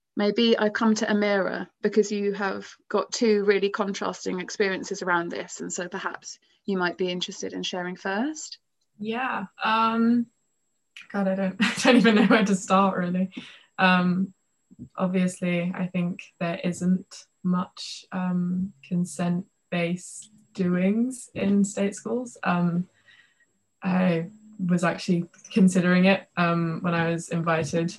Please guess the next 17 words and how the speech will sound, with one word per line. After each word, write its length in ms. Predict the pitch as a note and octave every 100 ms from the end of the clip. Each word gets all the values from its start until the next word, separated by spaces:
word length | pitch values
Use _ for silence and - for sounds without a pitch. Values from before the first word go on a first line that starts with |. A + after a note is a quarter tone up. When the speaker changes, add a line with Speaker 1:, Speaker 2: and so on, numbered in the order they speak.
| -
Speaker 2:
to 120 | -
be 160 | E3+ E3+
on 120 | E3
this 180 | E3 -
panel, 480 | F3 E3 F3 F#3+ G3 - C#3+ -
and 100 | D#3+
I 40 |
realised 580 | E3 E3+ E3+ D#3+ E3 -
that 160 | E3 -
I 140 | F3
couldn't 400 | F3 F3+ E3 -
think 240 | E3 E3+
of 80 | E3
a 80 | E3
single 340 | - E3+ E3
thing 340 | D#3 E3 D#3+ D#3+
that 260 | D#3 -